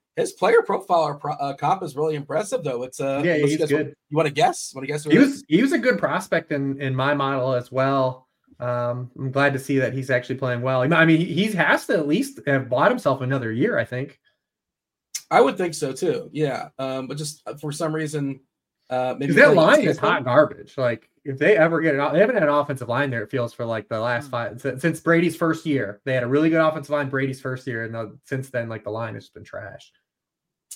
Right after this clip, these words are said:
Speaker 1: According to Player Profiler, the best comparable for Rachaad White is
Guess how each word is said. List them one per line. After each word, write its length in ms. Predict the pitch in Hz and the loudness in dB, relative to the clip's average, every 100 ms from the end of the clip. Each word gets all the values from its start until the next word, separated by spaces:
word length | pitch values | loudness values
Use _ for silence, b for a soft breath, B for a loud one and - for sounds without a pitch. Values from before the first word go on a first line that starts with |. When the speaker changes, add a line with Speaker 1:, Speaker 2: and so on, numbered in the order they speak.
| - _ _ - | -20 _ _ -8
Speaker 1:
According 460 | 147 147 180 190 | -4 0 2 2
to 160 | 185 180 | 0 -4
Player 540 | 147 170 175 175 175 - | -2 0 2 0 -2 0
Profiler, 680 | 160 156 156 156 156 160 139 | 0 2 2 2 0 -2 -6
the 80 | |
best 280 | 123 151 160 | -4 -2 -2
comparable 580 | 165 151 156 160 160 160 | -6 -4 -2 0 0 -2
for 280 | 151 135 - | -4 -8 -8
Rachaad 360 | 135 - 147 | -6 -2 -2
White 280 | 131 147 180 - | 0 -2 -2 -4
is 340 | 135 131 - | -4 -6 -10